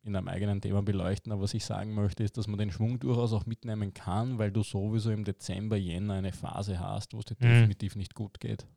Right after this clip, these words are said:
Speaker 1: Ja?
Speaker 2: Ja. Also ich persönlich, zwei Dinge. Ähm, das eine ist, ich würd da voll zustimmen, wenn's nach, wenn's nach meinem Belieben gehen würde, würde ich die Saisonpause viel lieber in Dezember, Jänner reinschieben,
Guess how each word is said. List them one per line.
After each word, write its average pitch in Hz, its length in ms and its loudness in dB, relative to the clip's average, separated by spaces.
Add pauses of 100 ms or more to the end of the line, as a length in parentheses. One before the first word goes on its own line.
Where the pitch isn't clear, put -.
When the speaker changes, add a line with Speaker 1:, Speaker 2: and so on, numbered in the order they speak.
(160)
Speaker 1:
Ja? 107 200 0 (100)
Speaker 2:
Ja. 113 180 2 (840)
Also 123 180 8
ich 165 140 4
persönlich, 156 460 2
zwei 135 240 8
Dinge. 135 360 0 (140)
Ähm, 123 240 -2 (260)
das 131 140 -2
eine 131 280 2
ist, 156 220 -2
ich 117 160 -6
würd 127 160 0
da 131 60 0
voll 123 240 0
zustimmen, 131 600 0
wenn's 123 240 -4
nach, 123 220 -4 (880)
wenn's 117 220 -2
nach 123 100 0
meinem 127 320 4 (540)
Belieben 170 480 2
gehen 120 320 2
würde, 110 320 0
würde 117 140 -2
ich 113 80 -8
die 120 100 -6
Saisonpause 113 720 -2
viel 131 300 -2
lieber 117 320 0
in 107 80 0
Dezember, 107 500 -2
Jänner 107 400 -2
reinschieben, 104 560 -2